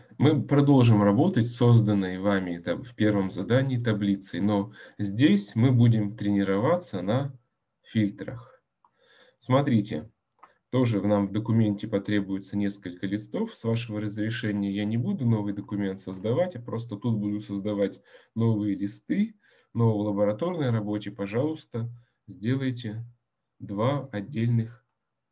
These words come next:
файлика в Excel. В одном только сортировка, а в другом только фильтры.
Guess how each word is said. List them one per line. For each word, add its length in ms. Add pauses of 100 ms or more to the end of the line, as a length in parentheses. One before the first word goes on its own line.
(120)
файлика 460
в 120
Excel. 340
В 80
одном 500 (240)
только 280
сортировка, 840
а 100
в 80
другом 420
только 420 (100)
фильтры. 480